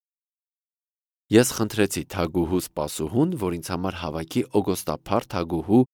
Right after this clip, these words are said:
սանրվելուց մնացած մազերը, որից մի փոքր ժամանակ հետո ահագին մազ հավաքվեց։ Ապա խորհրդակցելով իմ բարեկամ պալատական Հյուսնի հետ, որ հրաման ուներ ինձ համար մանր իրեր շինելու,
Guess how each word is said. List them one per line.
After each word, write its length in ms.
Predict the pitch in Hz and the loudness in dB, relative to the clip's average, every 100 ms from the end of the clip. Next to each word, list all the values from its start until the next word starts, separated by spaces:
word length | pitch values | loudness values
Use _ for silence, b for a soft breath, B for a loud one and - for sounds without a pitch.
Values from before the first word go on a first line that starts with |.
| _ | _
սանրվելուց 720 | - 123 110 95 90 92 120 | 2 4 4 0 0 0 -2
մնացած 540 | 98 85 80 - 78 87 | -4 -6 -6 -6 -8 -6
մազերը, 460 | 80 78 104 160 175 _ _ _ | -8 -2 0 0 -2 _ _ _
որից 240 | 175 190 - | 6 6 4
մի 120 | 110 | -2
փոքր 340 | - 101 87 78 | 0 -2 -2 -2
ժամանակ 380 | 80 78 87 92 | -2 -2 -2 -2
հետո 240 | 143 180 - - | 0 2 0 0
ահագին 500 | 123 113 90 107 90 | -2 -2 -2 -4 -4
մազ 180 | 73 | -10
հավաքվեց։ 540 | - 60 69 - - - _ _ _ _ _ _ _ _ - | -12 -14 -14 -16 -18 -20 _ _ _ _ _ _ _ _ -2
Ապա 260 | 90 98 | 0 2
խորհրդակցելով 800 | - 90 - 87 - 98 113 - | 2 0 0 -2 0 2 4 2
իմ 160 | 104 95 | -4 0
բարեկամ 480 | 82 78 80 95 92 | 0 0 -4 -6 -4
պալատական 680 | 76 78 76 76 - 85 80 | -4 -2 -4 -6 -6 -8 -6
Հյուսնի 420 | 82 76 71 69 | -8 -8 -8 -2
հետ, 300 | 101 165 - _ _ - | 2 2 0 _ _ 4
որ 120 | 113 110 | 4 6
հրաման 480 | 107 117 117 95 | 2 0 0 -2
ուներ 240 | 82 80 - | -4 -6 -6
ինձ 180 | 90 82 | -6 -4
համար 300 | 80 80 78 | -4 -4 -2
մանր 340 | 82 76 73 | -4 -4 -8
իրեր 340 | - 80 71 67 | -8 -6 -6 -8
շինելու, 500 | - 76 80 101 | -8 -4 -2 2